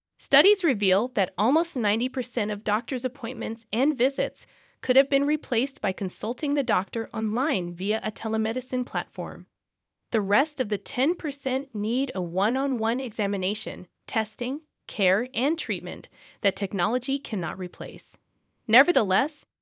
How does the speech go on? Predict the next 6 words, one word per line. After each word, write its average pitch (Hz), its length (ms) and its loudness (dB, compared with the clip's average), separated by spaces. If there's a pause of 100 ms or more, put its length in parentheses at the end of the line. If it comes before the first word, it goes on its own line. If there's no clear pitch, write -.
(140)
enhancing 208 540 0
work 226 220 0
performance 254 560 -2
by 175 140 -2
ninety 180 380 2
percent 254 600 -2